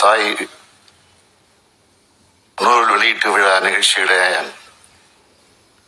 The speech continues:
பங்கேற்று சிறப்பித்துக் கொண்டிருக்கக்கூடிய கழகத்தினுடைய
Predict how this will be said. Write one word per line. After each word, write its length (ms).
பங்கேற்று 540
சிறப்பித்துக் 480
கொண்டிருக்கக்கூடிய 600
கழகத்தினுடைய 640